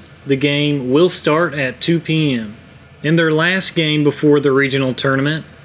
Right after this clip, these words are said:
softball hosts I C C on Monday, April twenty-third. The game will start at three P M.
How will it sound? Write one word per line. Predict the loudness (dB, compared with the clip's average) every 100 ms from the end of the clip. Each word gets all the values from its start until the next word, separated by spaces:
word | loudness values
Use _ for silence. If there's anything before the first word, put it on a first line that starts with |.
| -8
softball | -2 0 0 -2 0 2 2
hosts | 2 2 2 -6 -8
I | -2 -2
C | 0 0 0
C | 0 2 2 2 -2
on | -6 -4 -2 -4 -6 -8
Monday, | -2 0 2 2 2 2 0
April | 0 2 0
twenty-third. | 0 0 0 0 0 2 2 0 -6 -20 -8
The | -4
game | 0 0 0
will | 0
start | 0 0 2
at | 0 -2
three | 0 0 0
P | 0 0 0
M. | -2 -8